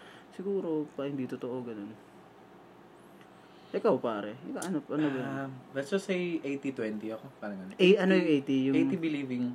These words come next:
Speaker 2: na,
Speaker 1: Oh,
Speaker 2: na
Speaker 1: parang
Speaker 2: it
Speaker 1: ganun
Speaker 2: was
Speaker 1: din.
Speaker 2: all true. Twenty, siguro, uh, just give the, ano, benefit
Speaker 1: Benefit
Speaker 2: of the
Speaker 1: of
Speaker 2: doubt.
Speaker 1: the doubt.
Speaker 2: Uh, parang ganun lang din. Kasi, plausible din kasi yung ibang ano nila eh.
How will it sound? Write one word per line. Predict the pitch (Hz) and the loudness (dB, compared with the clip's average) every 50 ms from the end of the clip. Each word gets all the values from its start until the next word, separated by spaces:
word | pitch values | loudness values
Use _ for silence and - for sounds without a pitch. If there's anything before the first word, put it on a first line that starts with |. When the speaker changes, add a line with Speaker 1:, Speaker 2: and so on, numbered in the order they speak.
| - - - | -6 -10 -8
Speaker 2:
na, | 123 117 117 | -6 -2 -2
Speaker 1:
Oh, | 151 - - - - | 0 0 0 -2 -4
Speaker 2:
na | - - - | -6 -2 2
Speaker 1:
parang | - - 320 359 | 4 4 6 6
Speaker 2:
it | 330 | 8
Speaker 1:
ganun | - 311 | 8 8
Speaker 2:
was | 294 233 | 8 8
Speaker 1:
din. | 175 170 165 151 | 6 2 0 0
Speaker 2:
all | 131 123 120 120 117 | 0 0 0 0 -2
true. | 110 - 107 104 104 - - - - - - - | -4 -8 -8 -8 -8 -10 -12 -16 -20 -20 0 8
Twenty, | 165 165 175 165 160 - 160 151 147 147 143 139 - - - - - - - - - - - | 8 10 10 8 6 0 0 0 0 -2 -4 -4 -4 -4 -4 -8 -20 -20 -20 -20 -20 -20 -16
siguro, | - - 156 151 147 147 139 135 135 135 131 127 - - - | -8 -8 -4 -2 2 4 6 8 10 8 8 6 2 -6 -10
uh, | 131 127 127 131 127 | -6 -4 -4 -4 -4
just | 123 147 143 139 - | -6 -8 -8 -8 -6
give | 143 143 147 139 | -4 -4 -4 0
the, | 131 131 123 | 2 2 2
ano, | 110 104 107 | 2 2 -2
benefit | 104 - 120 123 127 123 - 123 | -4 -4 -2 -2 -2 -2 -2 -2
Speaker 1:
Benefit | 131 135 139 139 139 - 101 135 | 2 4 4 4 4 4 2 0
Speaker 2:
of | - 127 120 | 0 0 -2
the | 117 117 | -2 -6
Speaker 1:
of | 104 | -6
Speaker 2:
doubt. | 95 98 98 | -6 -6 -6
Speaker 1:
the | 101 | -6
doubt. | 110 | -4
Speaker 2:
Uh, | 107 104 104 107 - - - | -6 -6 -6 -10 -12 -6 -2
parang | 135 143 165 170 156 | 0 0 0 0 -4
ganun | 143 139 131 131 123 | -6 -6 -6 -6 -6
lang | 117 113 110 101 98 | -6 -6 -6 -6 -8
din. | 92 92 92 98 - - - - - - - - - - - - - - - - - - - - | -8 -10 -10 -12 -14 -16 -20 -20 -20 -20 -20 -20 -20 -20 -20 -20 -20 -20 -20 -20 -20 -20 -20 -2
Kasi, | - 180 180 226 214 202 202 202 196 190 190 - - - - - - - - - - - - - - - - - - - - - - - - - | 0 2 4 6 8 8 8 8 8 6 4 0 -8 -20 -20 -20 -20 -20 -20 -20 -20 -20 -20 -20 -20 -20 -20 -20 -20 -20 -20 -20 -20 -20 -18 -8
plausible | - 214 214 214 - 277 220 247 247 | -6 -6 -6 -2 -2 2 4 6 6
din | 220 196 240 220 202 | 6 6 4 4 4
kasi | 226 214 - 247 233 | 4 4 4 2 2
yung | 226 208 | 2 4
ibang | 185 202 175 151 170 175 | 4 4 4 4 2 0
ano | 175 175 165 160 | 0 -2 -2 -2
nila | 156 143 131 117 113 120 156 | -2 -2 -4 -4 -4 -4 -2
eh. | 170 143 117 | -2 -2 -2